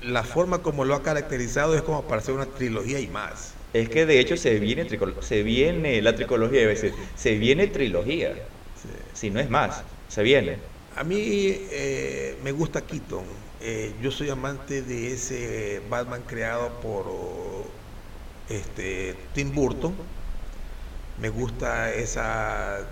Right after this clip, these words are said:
Speaker 1: ciudad gótica creada por Frank Miller. Ya, esa parte sí, sí la tengo bien clara.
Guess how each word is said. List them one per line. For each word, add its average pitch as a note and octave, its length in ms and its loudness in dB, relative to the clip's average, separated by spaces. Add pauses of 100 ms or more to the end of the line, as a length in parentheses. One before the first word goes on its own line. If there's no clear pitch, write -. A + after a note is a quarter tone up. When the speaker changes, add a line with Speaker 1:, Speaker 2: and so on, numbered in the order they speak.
(520)
Speaker 1:
ciudad A2+ 800 -4
gótica G#2 1040 -2
creada G#2 540 -4
por G2 240 -4
Frank A#2 260 -4
Miller. C#3+ 420 -4 (1160)
Ya, - 160 -8 (720)
esa C3 260 -2
parte C3+ 560 0
sí, A#2 960 -4
sí - 160 -8
la A2+ 120 2
tengo A#2+ 360 -2
bien B2+ 380 -2
clara. C#3+ 420 2